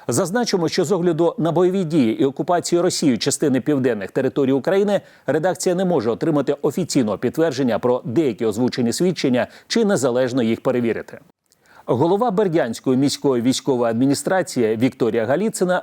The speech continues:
розповіла новинам при Азові, що інформацію про викрадення Тиграна Оганісяна передали до Служби безпеки України.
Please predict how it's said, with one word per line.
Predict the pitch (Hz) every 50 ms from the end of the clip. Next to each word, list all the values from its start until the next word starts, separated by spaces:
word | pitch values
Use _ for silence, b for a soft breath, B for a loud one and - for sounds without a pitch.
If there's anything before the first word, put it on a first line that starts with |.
| - -
розповіла | 147 156 175 - - 220 214 214 196 190 170
новинам | 135 131 135 160 147 135 104
при | - 143
Азові, | 143 120 117 175 214 196 151 110 85 - B B B B
що | B - - 156 147 -
інформацію | - 160 156 147 - 175 160 165 160 131 110 - - 127 101
про | - 135 135 127
викрадення | 120 120 147 - - - 120 113 104 113 107 110 101
Тиграна | 95 - 143 120 123 127 110 107 110
Оганісяна | 110 123 139 147 147 - 214 202 202 202 190 170 - B B B B
передали | - 220 226 208 180 170 143 151 165
до | 147 123 135 143
Служби | 131 - 135 139 135 127 139 160
безпеки | 143 165 156 - - 127 107 - -
України. | 127 123 104 139 139 135 120 104 87 85